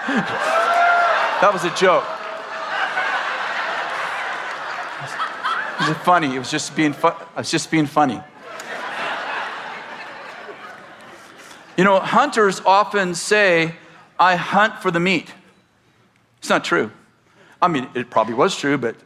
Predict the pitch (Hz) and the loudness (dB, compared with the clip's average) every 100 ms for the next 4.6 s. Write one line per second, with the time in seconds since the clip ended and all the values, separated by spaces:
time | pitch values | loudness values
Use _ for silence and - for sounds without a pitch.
0 | _ 143 - 170 - 151 135 - 120 123 | _ -4 2 2 2 -2 -2 0 0 0
1 | 131 - _ _ _ _ _ _ - - | -2 -6 _ _ _ _ _ _ -20 -20
2 | _ _ _ - 165 180 - 180 220 285 | _ _ _ -12 -8 -8 -2 4 4 4
3 | 262 202 170 190 196 156 143 156 160 165 | 0 -2 2 4 4 2 2 2 4 0
4 | - 135 160 147 190 | 0 -2 2 4 2